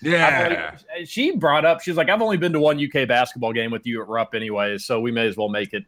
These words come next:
Speaker 1: make it more." I was like, "Hell yeah, let's go. Let's do it." So we'll be
Speaker 2: Nice.
Speaker 1: there. I'm very pumped up.
Speaker 2: Man, I do love the, <laughs> that self-doubt that creeps in before you
Speaker 1: <laughs>
Speaker 2: kind of ask for permission.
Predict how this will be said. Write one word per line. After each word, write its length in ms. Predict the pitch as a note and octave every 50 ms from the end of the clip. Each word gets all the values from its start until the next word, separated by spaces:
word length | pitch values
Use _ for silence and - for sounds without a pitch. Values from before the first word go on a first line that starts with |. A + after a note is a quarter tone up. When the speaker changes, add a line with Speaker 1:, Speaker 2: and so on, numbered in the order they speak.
| _ _
Speaker 1:
make 180 | C3+ B2+ A2 G2
it 60 | G#2+
more." 340 | G2 G2+ F#2+ F#2 F#2 F#2+ - _ _ _ _ _ _ _ -
I 40 | C#3+
was 80 | C3 C3+
like, 100 | C3 -
"Hell 180 | F#3 A3 A3+ A3
yeah, 320 | A3+ A#3 A3+ A3 G#3+ G3 G3+ -
let's 160 | G3+ F#3+ -
go. 340 | F#3 G3+ G#3+ G#3+ F3 A#2+ - -
Let's 180 | D3 C#3 - -
do 220 | D#3+ F#3 G3+ F#3+
it." 160 | B2 G2+ -
So 280 | - E3 D3 C3+ C3+ - _ _ _ -
we'll 120 | F3+ G#3
be 120 | F#3+ E3 G3
Speaker 2:
Nice. 80 | F3
Speaker 1:
there. 120 | D3 A#2 A#2
I'm 100 | C3 C3
very 200 | D3 D3 C#3+ C3+
pumped 300 | - B2+ A#2+ G2 - F#2
up. 160 | C#2+ - _ _ - - - - _ _ _ _ _ _ _ _ _
Speaker 2:
Man, 440 | G#2 G#2 G#2 G2 F#2 F2 E2 D#2+ _ _ - - - _ _ - -
I 100 | A#2+ B2+
do 320 | B2 C#3 D3+ D#3 C#3+ A#2+
love 320 | G#2+ G#2 G2+ G2+ F#2 F#2 F2+
the, 400 | F#2 F2 F2 F2 E2+ E2+ F2+ - - - - - - - - - - - - -
<laughs> 600 | - - _ _ _ _ - - - - A#2 -
that 180 | A2 A2 G#2+ -
self-doubt 640 | - - B2 A#2 G#2+ F#2+ - - F#2 F2+ F#2 -
that 160 | - F#2 F2+ -
creeps 300 | - G2 F#2+ F#2 - F#2
in 180 | F2 F2+ F#2
before 340 | E2+ E2+ - - F2+ F2+ G#2+
you 400 | A#2+ F#2+ F#2 F#2+ F#2 F2+ F2+ F2
Speaker 1:
<laughs> 60 | E2
Speaker 2:
kind 180 | - A2 G2 F#2+
of 80 | F2+
ask 260 | F2 E2+ E2+ E2+ - -
for 140 | G2 F#2+
permission. 580 | F2 - G2+ E2+ E2 E2 E2+ - - F#2 F#2 F#2